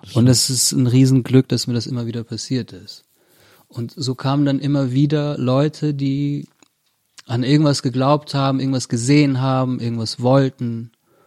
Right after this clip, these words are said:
Speaker 2: Und, ähm, weil du sagst, du findest es toll, von Leuten umgeben zu sein, die eine Idee haben,
Speaker 1: Ja.
Speaker 2: die schlau sind, die
Speaker 1: Ja.
Speaker 2: intelligent sind, was auch immer, und, oder die vielleicht auch etwas in dir sehen.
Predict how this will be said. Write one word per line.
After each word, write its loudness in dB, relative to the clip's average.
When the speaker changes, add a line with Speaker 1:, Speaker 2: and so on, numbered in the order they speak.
Speaker 2:
Und, -8
ähm, -8
weil -2
du 0
sagst, 2
du -20
findest 0
es -6
toll, 4
von 0
Leuten 2
umgeben 4
zu -2
sein, 2
die 4
eine 2
Idee 4
haben, 2
Speaker 1:
Ja. -2
Speaker 2:
die -4
schlau 0
sind, -4
die -6
Speaker 1:
Ja. 4
Speaker 2:
intelligent 0
sind, -8
was -6
auch -10
immer, -6
und, -12
oder 2
die 6
vielleicht 4
auch 4
etwas 2
in 4
dir 8
sehen. -2